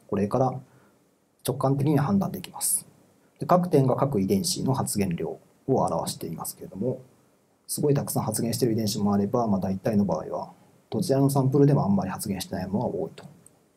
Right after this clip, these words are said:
じゃあ、これをレプリケートじゃなくて、群間でね、の一サンプルずつ、とりあえず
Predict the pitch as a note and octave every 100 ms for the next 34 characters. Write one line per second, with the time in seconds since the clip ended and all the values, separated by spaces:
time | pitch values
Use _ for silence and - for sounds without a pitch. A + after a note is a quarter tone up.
0 | _ _ _ _ _ _ _ _ _ _
1 | _ _ _ _ _ _ - C3 C3+ D#3+
2 | D#3+ D#3+ D#3+ - _ _ _ _ - C#3
3 | - F#3 F3 B2 G#2 G#2 A#2 B2 - B2
4 | - C3 C3+ E3+ E3+ C3 C3 D3+ C#3+ D3
5 | - _ _ D#3 C#3 C#3+ C#3 - C#3+ C#3+
6 | C#3 C#3 C3+ G#2 F#2+ - _ _ - A2+
7 | C3 C#3+ C#3+